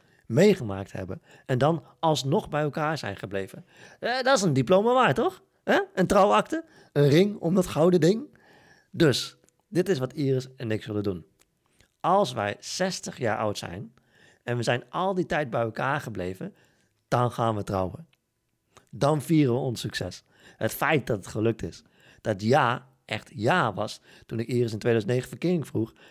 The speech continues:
in de auto op weg naar Hilversum. We bezegelen deze overwinning met een feest. De dag vieren we ons samen. Ons eigen samen zijn. Ons eigen keus. Ons gekke leventje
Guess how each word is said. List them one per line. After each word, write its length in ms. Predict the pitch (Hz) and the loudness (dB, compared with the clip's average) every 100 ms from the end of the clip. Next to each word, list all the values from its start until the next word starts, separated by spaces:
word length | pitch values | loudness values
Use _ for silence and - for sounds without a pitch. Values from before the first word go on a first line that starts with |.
| - _ | -20 _
in 120 | - | -6
de 60 | 120 | -4
auto 420 | - 117 117 110 - | 0 0 0 -4 -4
op 140 | 110 | -4
weg 180 | 113 - | -4 -4
naar 100 | 101 | -4
Hilversum. 480 | 98 90 - - - _ _ _ _ _ _ _ _ - | -4 -6 -8 -10 -14 _ _ _ _ _ _ _ _ -4
We 100 | 139 | 0
bezegelen 520 | 117 143 196 190 151 | 4 8 6 6 2
deze 280 | 156 143 - | 2 2 0
overwinning 540 | 170 147 127 139 135 | 4 4 4 2 0
met 120 | 123 117 | 0 -2
een 60 | |
feest. 500 | - 143 110 - - _ _ _ _ _ _ _ _ | -2 -2 -2 -4 -18 _ _ _ _ _ _ _ _
De 140 | - 120 | -8 -4
dag 300 | - 156 - - | 0 0 0 -4
vieren 280 | 160 151 | 0 2
we 60 | 120 | 2
ons 160 | 117 - | 0 0
samen. 380 | 139 120 98 - _ _ _ - | 0 0 -4 -10 _ _ _ -8
Ons 160 | 113 | -6
eigen 300 | - 120 120 | 0 2 2
samen 300 | - 123 110 | 0 0 0
zijn. 220 | 92 85 - | -2 -6 -8
Ons 160 | - 139 | -4 -4
eigen 380 | - 208 202 127 | 0 2 2 0
keus. 380 | 160 104 - - _ _ _ _ | 0 0 -2 -16 _ _ _ _
Ons 220 | - 113 - | -4 -4 0
gekke 260 | 170 - | -2 2
leventje 560 | 135 135 123 117 - | 4 6 4 -2 -6